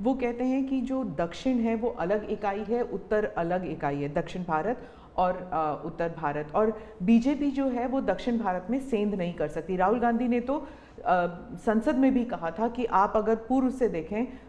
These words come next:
बंगाल से देखें, ओडिशा, आंध्र प्रदेश, त-, तेलंगाना, तमिलनाडु, केरल तक जाएं, पूरे उस, अ, ए-, एरिया में बीजेपी सेंध नहीं कर पाएगी। दो अलग इकाई है क्या दक्षिण भारत और उत्तर भारत?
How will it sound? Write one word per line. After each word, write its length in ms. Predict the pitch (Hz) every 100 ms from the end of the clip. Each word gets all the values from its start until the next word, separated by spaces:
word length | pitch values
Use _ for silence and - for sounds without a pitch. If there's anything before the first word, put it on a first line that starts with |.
| -
बंगाल 420 | 185 185 190 214
से 140 | 226 214
देखें, 280 | 202 220
ओडिशा, 360 | 208 180 185 208
आंध्र 300 | 196 185 180
प्रदेश, 420 | 185 175 180 185 185
त-, 0 |
तेलंगाना, 840 | 165 170 175 170 175 175 175 175
तमिलनाडु, 580 | 175 170 175 175 165 175
केरल 360 | 170 175 185
तक 240 | 202 202 151
जाएं, 300 | 156 151 185 - - -
पूरे 300 | 254 240 269
उस, 160 | 262 233 208 - -
अ, 280 | 170 160 -
ए-, 200 | 170 -
एरिया 260 | 175 185 185
में 220 | 247 180
बीजेपी 420 | 190 196 220 269
सेंध 320 | - 190 196
नहीं 240 | 165 165 160
कर 160 | 151
पाएगी। 320 | - 139 147 156 - - 185
दो 200 | 220 285
अलग 360 | - 214 254
इकाई 340 | 240 226 220 220
है 200 | - 190
क्या 220 | 254 185 165
दक्षिण 400 | 160 160 185 170
भारत 340 | 170 165 165
और 80 | 156
उत्तर 180 | 147 143
भारत? 340 | 143 151